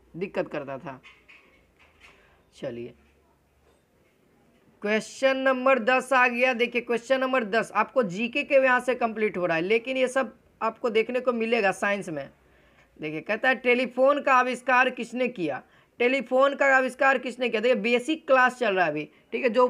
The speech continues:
फर्स्ट पेज का होता है एकदम बच्चा एनसीईआरटी का, उसका बेसिक चल रहा है, ठीक है,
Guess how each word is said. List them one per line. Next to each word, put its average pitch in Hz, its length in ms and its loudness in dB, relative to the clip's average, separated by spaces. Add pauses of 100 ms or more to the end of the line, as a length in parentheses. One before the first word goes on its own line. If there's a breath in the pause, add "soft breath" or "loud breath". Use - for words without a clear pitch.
(120)
फर्स्ट 247 220 2
पेज 233 220 0
का 220 140 0
होता 185 260 0
है 254 240 2
एकदम 196 320 -2
बच्चा 202 320 -2
एनसीईआरटी 202 580 -4
का, 226 260 0
उसका 240 500 -2
बेसिक 214 480 -2
चल 165 180 -2
रहा 151 140 -4
है, 151 60 -4
ठीक 170 220 -10
है, 131 180 -14